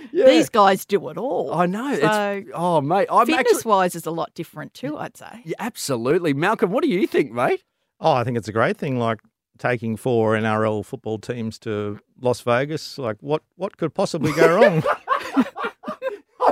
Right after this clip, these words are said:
Speaker 1: I was gonna touch on that. I was gonna touch on that.
Speaker 3: <laughs>
Speaker 1: But it's very true, right? And I love that they've even come out in the media and said, um, "Guys,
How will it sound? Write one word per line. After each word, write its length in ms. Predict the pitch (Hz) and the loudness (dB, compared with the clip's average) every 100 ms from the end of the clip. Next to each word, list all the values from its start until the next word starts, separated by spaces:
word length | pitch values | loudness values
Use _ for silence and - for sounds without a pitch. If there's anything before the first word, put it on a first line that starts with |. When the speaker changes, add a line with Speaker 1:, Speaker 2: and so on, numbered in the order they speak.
| - 370 277 | 0 -6 0
Speaker 1:
I 80 | |
was 280 | 277 262 302 | 2 2 0
gonna 220 | 254 226 | 0 0
touch 320 | 175 - 214 - | 0 -2 -4 2
on 180 | 180 139 | 2 4
that. 200 | 131 156 | 0 2
I 120 | 185 | 4
was 260 | 208 247 | 6 4
gonna 220 | - 233 185 | 4 0 2
touch 240 | 208 208 | 0 2
on 100 | 233 | 2
that. 440 | 170 147 - 190 - | 4 2 2 -6 2
Speaker 3:
<laughs> 20 | |
Speaker 1:
But 100 | 240 | 2
it's 120 | 226 | 2
very 340 | 185 320 330 254 | 0 0 0 -2
true, 380 | - 302 277 165 | -2 2 4 4
right? 340 | 131 139 233 | 4 4 4
And 260 | 180 175 175 165 | 2 2 2 2
I 80 | |
love 260 | 175 180 208 | 2 2 0
that 140 | 208 - | -2 0
they've 160 | 160 | 0
even 240 | 156 151 139 | 0 -2 -4
come 220 | 143 147 | -6 -4
out 160 | 139 | -4
in 160 | 135 160 | -4 -6
the 80 | 139 | -4
media 420 | 127 147 131 120 | -2 -2 -2 -4
and 160 | 127 117 | -4 -8
said, 400 | - 151 113 113 _ _ - | -6 -4 -4 -12 _ _ -2
um, 260 | 131 120 - _ _ | -2 -2 -6 _ _
"Guys, 400 | 151 151 123 165 | -2 0 0 -2